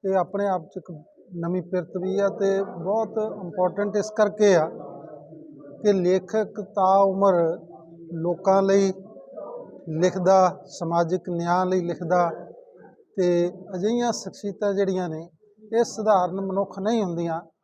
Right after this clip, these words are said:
ਤੇ ਪ੍ਰੀਤਮ ਸਿੰਘ ਰਾਹੀ ਵਰਗੇ ਲੋਕ ਜਿਨ੍ਹਾਂ ਨੇ ਤਾਂ ਉਮਰ ਆਪਣੇ ਆਪ ਨੂੰ ਸਾਹਿਤ ਨੂੰ ਸਮਰਪਿਤ ਕਰੀ ਰੱਖਿਆ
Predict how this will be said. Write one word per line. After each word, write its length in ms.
ਤੇ 100
ਪ੍ਰੀਤਮ 440
ਸਿੰਘ 320
ਰਾਹੀ 300
ਵਰਗੇ 380
ਲੋਕ 440
ਜਿਨ੍ਹਾਂ 360
ਨੇ 120
ਤਾਂ 360
ਉਮਰ 380
ਆਪਣੇ 360
ਆਪ 200
ਨੂੰ 360
ਸਾਹਿਤ 640
ਨੂੰ 140
ਸਮਰਪਿਤ 580
ਕਰੀ 180
ਰੱਖਿਆ 400